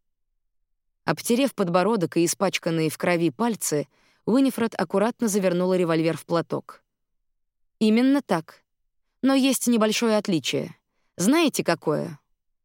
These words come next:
Под ее взглядом он выпрямился, часто моргая, но его глаза все равно заблестели от слез. Уинифред не чувствовала никакого удовлетворения от того, что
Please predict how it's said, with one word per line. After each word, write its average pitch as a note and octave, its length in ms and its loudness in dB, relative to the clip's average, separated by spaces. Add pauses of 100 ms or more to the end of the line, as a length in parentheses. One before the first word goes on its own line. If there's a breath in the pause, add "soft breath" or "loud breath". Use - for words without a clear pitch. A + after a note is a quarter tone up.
(540)
Под E3+ 180 -2
ее F#3 260 2
взглядом E3+ 600 0 (300)
он G3+ 260 2
выпрямился, D#3+ 640 -2
часто F3+ 380 -2
моргая, E3+ 600 -2 (360)
но F#3 140 0
его F3+ 200 2
глаза E3+ 380 0
все G3+ 160 -2
равно F3+ 260 0
заблестели F#3 560 0
от E3 160 -2
слез. - 460 -4 (1300)
Уинифред A3 600 0
не A#3 180 2
чувствовала F3 680 0
никакого G3 680 0
удовлетворения E3 840 0
от - 140 -8
того, F3 420 -2
что - 240 -4